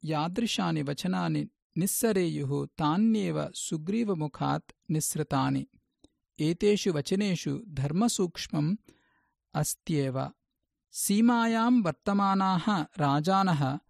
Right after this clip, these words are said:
ज्ञातयश्च राजानं द्रोग्धुम् एवम् उद्यमन्ति। राज्ञा तु अप्रमत्तेनैव भाव्यम्। बलाधिकाः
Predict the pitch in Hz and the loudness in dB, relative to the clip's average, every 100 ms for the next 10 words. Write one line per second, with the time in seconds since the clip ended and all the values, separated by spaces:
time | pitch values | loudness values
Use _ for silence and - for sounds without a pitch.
0 | _ 180 170 220 254 220 165 - 185 160 | _ 6 8 6 6 4 4 2 4 4
1 | - _ 156 151 185 220 202 165 147 160 | 0 _ 4 4 6 4 4 4 4 0
2 | - _ _ - 135 151 185 208 202 - | -6 _ _ -8 0 4 4 0 -6 0
3 | 156 143 208 _ _ 165 160 143 151 240 | 0 0 -4 _ _ -2 0 2 2 0
4 | _ - 160 143 143 139 135 - 139 - | _ -6 -4 0 0 0 -2 -4 -8 -10
5 | _ _ _ _ _ _ _ _ _ _ | _ _ _ _ _ _ _ _ _ _
6 | _ - 160 185 233 247 262 233 - 233 | _ -2 4 4 4 2 2 2 0 0
7 | 160 - _ _ _ 156 - 220 226 214 | -2 -6 _ _ _ -6 -2 2 2 2
8 | - 208 202 196 202 233 - 123 139 131 | 0 2 4 2 2 0 -2 -2 -2 -2
9 | 127 139 135 - _ _ _ _ _ 220 | -2 -4 -4 -8 _ _ _ _ _ -8
10 | 139 147 156 160 165 - 170 160 | -4 -2 -2 0 -2 0 2 4